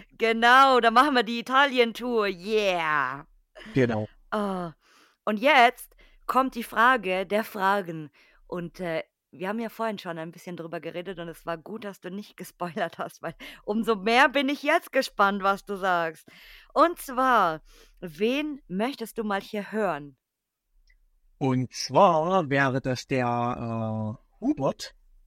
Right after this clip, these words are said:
Speaker 2: der Hubert Datent oder Datenet, wie der heißt.
Speaker 1: Oh.
Speaker 2: Hubert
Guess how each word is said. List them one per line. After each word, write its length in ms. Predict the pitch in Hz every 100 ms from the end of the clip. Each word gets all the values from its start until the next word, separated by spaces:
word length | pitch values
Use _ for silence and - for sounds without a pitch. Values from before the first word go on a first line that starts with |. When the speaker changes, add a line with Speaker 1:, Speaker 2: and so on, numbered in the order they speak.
| _ _ _ _ -
Speaker 2:
der 140 | 113
Hubert 540 | 156 180 156 143 - 151
Datent 540 | 170 - 117 151 -
oder 160 | 139 104
Datenet, 600 | 117 147 - 147 175 -
wie 60 |
der 140 | 131 123
heißt. 380 | 131 202 - _ _ _ _ _ _ _ _ _ _ _ _ _ - _ _ _ _ _ _ _ _ _ _ _ _ -
Speaker 1:
Oh. 840 | 143 165 190 208 165 147 135 127 127 127 _ _ _
Speaker 2:
Hubert 600 | 143 170 - 143 151 -